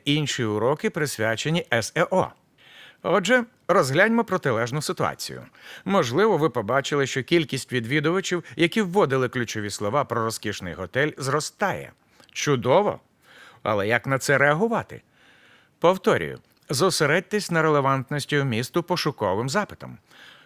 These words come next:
Чи розповіли ви про висококласне оснащення свого готелю? Чи розмістили ви на сайті інформацію про ексклюзивні вишукані страви? Можливо, щонеділі ви подаєте чудові коктейлі?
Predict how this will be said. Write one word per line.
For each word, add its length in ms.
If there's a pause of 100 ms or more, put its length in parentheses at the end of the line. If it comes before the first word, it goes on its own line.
Чи 160
розповіли 640
ви 140
про 160
висококласне 840
оснащення 640
свого 340
готелю? 400 (600)
Чи 120
розмістили 580
ви 100
на 140
сайті 400
інформацію 800 (140)
про 220
ексклюзивні 840
вишукані 600
страви? 500 (200)
Можливо, 480
щонеділі 540
ви 100
подаєте 440
чудові 460
коктейлі? 640